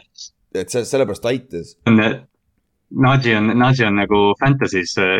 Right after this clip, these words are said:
Speaker 2: ülipopulaarne, kuna ta saab lihtsalt nii heavy workload'i, aga nagu vahel mõtled, et umbes, et kui,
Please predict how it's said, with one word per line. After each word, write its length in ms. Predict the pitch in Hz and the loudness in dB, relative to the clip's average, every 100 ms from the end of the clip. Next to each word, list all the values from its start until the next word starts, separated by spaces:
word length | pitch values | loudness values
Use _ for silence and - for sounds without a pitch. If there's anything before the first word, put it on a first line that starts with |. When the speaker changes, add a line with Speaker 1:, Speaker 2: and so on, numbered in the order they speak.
| 104 | 0
Speaker 2:
ülipopulaarne, 640 | 101 101 101 107 101 95 95 | 0 0 0 2 2 0 -2
kuna 180 | 98 92 | -2 -2
ta 60 | |
saab 160 | 98 95 | -4 -4
lihtsalt 240 | 95 - | -8 -4
nii 80 | 104 | -2
heavy 160 | 110 104 | 0 0
workload'i, 480 | 110 117 113 92 92 | 0 0 0 0 0
aga 160 | 90 | 0
nagu 160 | 95 95 | -2 0
vahel 220 | 110 107 | 0 0
mõtled, 240 | 104 107 92 | -2 -2 -4
et 160 | 90 | -4
umbes, 220 | 95 90 92 | -4 -6 -10
et 60 | - | -4
kui, 220 | 101 | 0